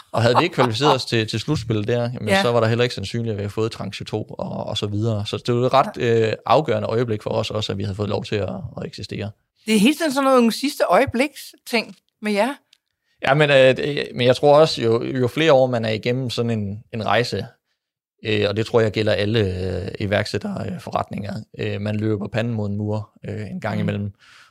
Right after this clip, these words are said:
Speaker 1: Og det er jo bare, hvad gør man så ved den situation, man, man står med, og hvordan kommer man ud af den?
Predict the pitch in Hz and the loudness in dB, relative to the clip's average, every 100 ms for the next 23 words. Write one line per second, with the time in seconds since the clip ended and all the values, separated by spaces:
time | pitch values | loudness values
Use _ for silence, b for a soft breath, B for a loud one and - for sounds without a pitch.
0 | b - 107 - _ _ - - _ 120 | b 2 2 2 _ _ -20 -20 _ 2
1 | 110 117 107 104 110 107 101 104 - 104 | 6 6 4 4 4 2 0 -2 2 0
2 | 101 - 101 104 107 101 104 98 107 104 | 0 -2 -2 -2 -4 -4 -4 -4 -4 -2
3 | 101 95 104 107 98 107 107 104 101 107 | -4 -4 -6 -6 -4 -2 -2 -2 -2 -4
4 | 104 104 101 104 107 104 104 104 | -4 -2 -2 -2 -2 -2 -4 -6